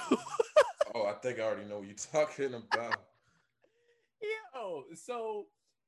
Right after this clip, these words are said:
Speaker 1: we used to throw parties back in the day, right?
Speaker 2: You. <laughs>
Speaker 1: Okay, so yes,
Speaker 2: I
Speaker 1: I used to throw <laughs> parties back in the day. Uh, and the party that I threw was literally out in the middle of nowhere, and it was the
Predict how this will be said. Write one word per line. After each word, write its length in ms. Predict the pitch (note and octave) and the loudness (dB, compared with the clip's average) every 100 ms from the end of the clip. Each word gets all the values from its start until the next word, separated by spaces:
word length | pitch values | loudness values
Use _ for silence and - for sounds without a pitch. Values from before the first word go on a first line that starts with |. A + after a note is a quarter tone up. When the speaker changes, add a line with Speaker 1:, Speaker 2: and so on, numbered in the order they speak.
| _ _ _ _ _ _ | _ _ _ _ _ _
Speaker 1:
we 160 | F3+ D#4+ | -6 -4
used 240 | G4+ F4+ | 0 0
to 80 | E3+ | 0
throw 220 | D3+ C#3+ | 0 0
parties 440 | A#2+ C#3+ B2 G2+ E2+ | 2 4 4 0 -2
back 260 | F#2+ F2+ | -2 -2
in 80 | E2+ | -6
the 80 | E2+ | -8
day, 220 | F2 E2 | -6 -6
right? 400 | D#2+ F#2 F2+ E2+ - _ | -4 -2 -2 -6 -12 _
Speaker 2:
You. 680 | C3 F#3 B3 C4 A3 C#3+ A2 A2 D3+ B2 | -4 4 6 8 6 4 2 0 -2 -4
<laughs> 260 | - F3+ D3+ | -2 0 2
Speaker 1:
Okay, 320 | D#3+ C#3+ F2+ - | 2 2 -2 -2
so 160 | D3+ | 0
yes, 180 | C#3+ A2+ A2 | 2 2 0
Speaker 2:
I 160 | C#3+ | 0
Speaker 1:
I 20 | A#3+ | 2
used 200 | B3+ - | 4 2
to 60 | |
throw 240 | - D#3+ D#3 | 8 8 8
<laughs> 0 | |
parties 560 | - G#3+ - G#3 - | 6 4 6 2 2
back 280 | C#3+ D3+ D3 | 6 6 6
in 100 | C3+ | 2
the 100 | A2 | -2
day. 360 | G2 G2+ F2 E2 B3 - _ _ _ - | -2 -4 -4 -10 -20 -20 _ _ _ -2
Uh, 440 | A#2+ A#2 A2+ G#2 - _ _ | 0 2 2 0 -4 _ _
and 400 | C3 C#3+ B2+ A2 | 2 4 2 -2
the 80 | G#2 | -6
party 440 | - A3+ C4+ B3+ G#3+ | -4 0 0 0 0
that 160 | F3+ | 2
I 200 | D#3+ E3 | 4 2
threw 300 | D#3 D3+ C3+ | 0 0 2
was 200 | A#2 G#2 | 0 -2
literally 460 | A2+ D#3 D3 C#3 A#2+ | 0 0 2 0 0
out 280 | F#2 A#2 A#2+ - | 2 2 0 -4
in 120 | A2+ | -6
the 80 | G2 | -4
middle 380 | G2+ A2+ A#2 - | -2 0 0 -2
of 180 | G2+ E2+ | -8 -6
nowhere, 560 | F#2 G#2+ G#2+ G2+ F#2+ D2 | -8 -4 -4 -4 -6 -8
and 100 | G2+ | -6
it 140 | C#3+ | -6
was 180 | C3 A2 | -6 -8
the 140 | G2 | -12